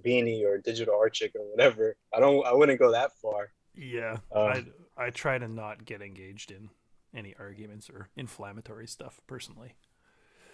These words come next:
Speaker 1: Right. I, I came into the N F T space to escape that,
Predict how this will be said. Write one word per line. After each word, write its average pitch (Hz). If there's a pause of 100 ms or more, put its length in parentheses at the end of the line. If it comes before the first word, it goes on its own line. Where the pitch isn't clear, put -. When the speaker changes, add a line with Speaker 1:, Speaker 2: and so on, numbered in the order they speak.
(120)
Speaker 1:
Right. 127
I, 156
I 151
came 190
into 165
the 147
N 156
F 139
T 165
space -
to 135
escape 131
that, 98